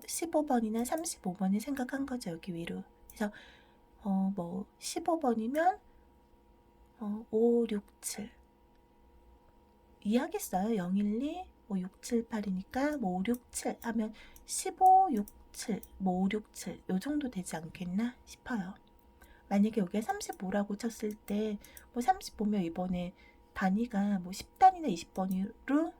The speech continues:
되게 첫 수가 단번대가 아니라 십 번대나 이십 번대 시작이면 뭐 삼호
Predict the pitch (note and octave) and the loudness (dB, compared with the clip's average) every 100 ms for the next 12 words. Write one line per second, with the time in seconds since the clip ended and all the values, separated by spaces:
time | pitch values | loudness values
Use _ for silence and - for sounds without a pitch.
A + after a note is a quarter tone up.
0 | - - - G3 - G3 G3+ - - F#4 | -20 -20 -6 -4 0 0 0 -6 0 0
1 | - - - - B3 A#3+ A3+ A3 A#3+ - | 0 -20 -18 -8 -4 0 0 -2 -8 -2
2 | F#3+ F#3+ G#3 G#3 G#3+ G#3+ F#3+ E3+ G3 A#3+ | 2 2 2 0 -2 -2 -2 -2 2 2
3 | G#3+ - - - - - F4+ E4 C#4+ F3 | 2 -6 -20 -18 -4 2 2 2 0 0
4 | E3+ - A3 G#3 A3 - C4+ B3+ G3+ A#3+ | -2 -4 -4 -2 -4 -4 -4 -4 0 2
5 | E4 F#4 - - - - F#3 D#4+ D#4 C#4 | 2 0 -8 -20 -14 -6 -4 -2 0 0
6 | F3+ | 0